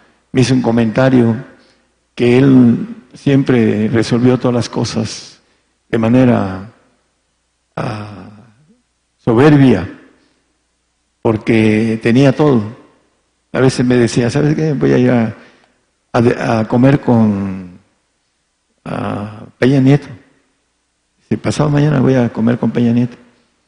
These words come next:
Bueno, no le quería decir que dentro de poco voy a comer con el Señor y voy a cenar con el Señor, Jesús Cristo. Invitado. Voy a ser invitado por el Señor. No le quise decir,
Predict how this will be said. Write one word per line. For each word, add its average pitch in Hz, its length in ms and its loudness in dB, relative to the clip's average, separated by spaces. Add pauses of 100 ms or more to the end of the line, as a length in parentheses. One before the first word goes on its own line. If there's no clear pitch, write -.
(920)
Bueno, - 180 -4
no 113 100 -2
le 113 140 0
quería 120 280 2
decir 139 380 2
que 104 560 -2
dentro 113 240 -2
de 104 60 -2
poco 123 320 -2
voy 120 200 4
a 104 220 0 (420)
comer 120 380 2
con 117 180 0
el 110 120 0
Señor 127 500 0
y 104 320 -4
voy 117 180 0
a 107 80 0
cenar 113 400 -4
con 110 200 -4
el 104 80 -6
Señor, 123 420 -4 (420)
Jesús 131 300 -6
Cristo. - 420 -2 (1000)
Invitado. 120 640 2 (1500)
Voy 113 140 0
a 117 60 2
ser 131 180 -2
invitado 110 420 0
por 107 120 -2
el 98 60 -6
Señor. 107 320 -6 (920)
No 110 100 -2
le 107 100 0
quise 110 260 -2
decir, 104 440 -4